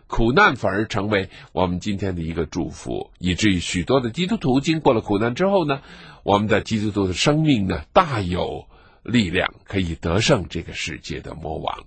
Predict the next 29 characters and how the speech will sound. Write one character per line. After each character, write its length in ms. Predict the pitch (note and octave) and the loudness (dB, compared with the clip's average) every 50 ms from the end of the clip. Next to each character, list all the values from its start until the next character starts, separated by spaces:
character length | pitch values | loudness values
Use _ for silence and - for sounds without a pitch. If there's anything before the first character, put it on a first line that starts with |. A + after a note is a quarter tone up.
| - - - | -20 -20 -10
啊， 240 | - D#2+ D#2 D2+ - - - - - - | -6 -6 -6 -6 -8 -16 -20 -20 -14 -10
感 160 | - C2+ C2 | -8 -8 -6
谢 160 | - F2+ D2+ | -4 -4 -4
主 200 | C2+ - B1+ G1+ G1+ | -4 -6 -8 -6 -4
了。 180 | A#1+ - - _ _ - - - - - - - | -4 -4 -4 _ _ -20 -20 -20 -20 -20 -10 -2
那 120 | - F#3 | 0 2
么 80 | G3 F3 | 2 2
今 200 | - - A3 A3+ | 0 0 0 2
天 200 | G#3+ B3 A3 G3 | 4 4 4 4
呢， 100 | E3+ C3+ | 4 2
我 140 | F#2 F2+ F#2+ | 2 2 0
们 80 | G#2 | 0
就 280 | A2 B2+ A2+ F2+ E2+ - _ - | 2 2 2 2 0 -4 _ -12
看 360 | - - - E3+ B2+ G#2 F#2+ | -4 0 2 2 2 2 0
呢， 200 | E2+ D2+ - - - - - - - - - _ - | -4 -4 -6 -8 -12 -20 -20 -20 -20 -20 -10 _ 0
第 440 | C#3+ C3+ A#2 G#2+ F#2 F2+ D2 - - - | 2 2 2 2 0 0 -2 -4 -4 -2
五 300 | - A2+ F#2+ E2 E2+ E2+ | 0 0 0 0 0 4
章 240 | - E3+ F#3+ G#3 | 4 4 6 4
的 100 | F#3+ D#3 | 4 0
第 200 | A#2 - B2+ G2+ | 0 0 -2 -2
十 260 | F2+ - - A2 A#2+ E3 | -2 -2 -2 -2 -2 0
一 180 | G3+ G#3+ G3 | 0 0 -2
节 260 | C#3+ - F2+ E2 C2+ - | -2 -2 -4 -4 -4 -4
一 160 | - A#2 A2+ | -4 -4 -2
直 160 | F2+ F#2 G2+ G2 | -2 -2 -4 -4
到 200 | - F#2+ E2+ E2+ | -4 -4 -6 -6
第 220 | - F2+ D2+ C2+ | -6 -6 -8 -8
十 240 | - - - F2 F2 | -8 -8 -6 -6 -6
四 180 | F2 - - | -6 -4 -4